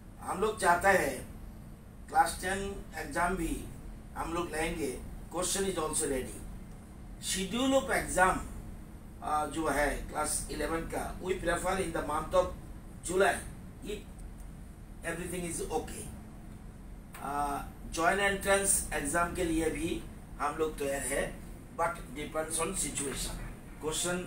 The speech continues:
is also ready। This is the scenario of Tripura, but एग्जाम लेना ही होगा, क्यों-, क्योंकि the destiny of the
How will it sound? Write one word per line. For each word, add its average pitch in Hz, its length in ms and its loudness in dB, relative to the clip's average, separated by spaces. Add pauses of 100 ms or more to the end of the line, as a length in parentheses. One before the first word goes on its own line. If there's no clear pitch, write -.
(380)
is 143 140 -2
also 147 380 0 (480)
ready। 147 260 6 (640)
This 156 220 0
is 170 120 -2
the 165 100 4 (680)
scenario 160 540 6
of 123 160 0
Tripura, 143 340 2 (420)
but 185 120 2 (520)
एग्जाम 190 380 6
लेना 165 240 4
ही 196 140 10
होगा, - 360 2 (840)
क्यों-, 160 260 -2
क्योंकि 185 360 6 (580)
the 139 80 -2 (100)
destiny 190 400 6
of 214 140 4
the 220 60 4